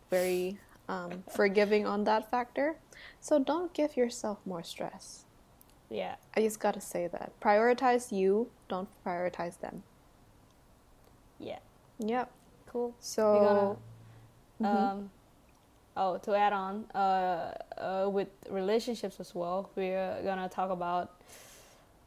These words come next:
Speaker 2: um, family relationship. Ah, juicy.
Speaker 1: Ah, yes,
Speaker 2: Juicy,
Speaker 1: yes. We did,
Speaker 2: juicy.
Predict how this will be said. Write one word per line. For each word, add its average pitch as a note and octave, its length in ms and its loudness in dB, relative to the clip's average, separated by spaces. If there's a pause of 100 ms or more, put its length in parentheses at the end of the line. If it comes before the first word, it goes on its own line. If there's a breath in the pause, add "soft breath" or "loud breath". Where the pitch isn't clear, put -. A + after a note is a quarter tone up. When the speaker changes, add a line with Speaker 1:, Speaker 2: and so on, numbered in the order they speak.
(260)
Speaker 2:
um, B3+ 460 8
family D#4 380 8
relationship. C#4+ 800 4
Ah, A3 480 2
juicy. G3+ 720 0 (120)
Speaker 1:
Ah, G3+ 580 -4 (560)
yes, A3 300 4
Speaker 2:
Juicy, G3+ 60 0
Speaker 1:
yes. G3 260 0
We A3 80 4
did, G#3 160 8
Speaker 2:
juicy. B3+ 560 2